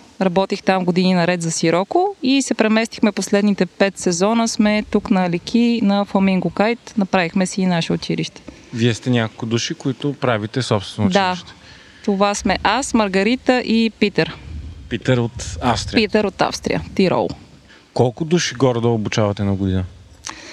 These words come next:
Speaker 2: На сезон?
Speaker 1: На сезон зависи, сто и петдесет до двеста стигат.
Speaker 2: За колко време горе-долу идват хората тук?
Speaker 1: За какъв период?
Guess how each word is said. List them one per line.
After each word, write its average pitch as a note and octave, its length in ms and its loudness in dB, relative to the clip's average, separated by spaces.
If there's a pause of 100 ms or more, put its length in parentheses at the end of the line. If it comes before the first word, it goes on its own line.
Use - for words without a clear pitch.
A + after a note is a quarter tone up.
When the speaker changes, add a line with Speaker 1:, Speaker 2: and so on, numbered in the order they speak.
(280)
Speaker 2:
На G#2+ 100 2
сезон? G#2+ 440 0
Speaker 1:
На A3 140 4
сезон B3+ 720 2
зависи, C#4+ 880 2 (240)
сто - 280 0
и C#4 80 0
петдесет A#3+ 520 2
до A3 80 0
двеста F#3 520 0 (580)
стигат. D3 500 -2 (1300)
Speaker 2:
За A2+ 180 -2
колко A2+ 300 0
време G#2+ 240 2
горе-долу G2 380 2
идват F#2+ 220 4
хората F#2+ 340 4
тук? - 240 2 (880)
Speaker 1:
За D4 120 2
какъв - 220 0
период? G#3+ 480 0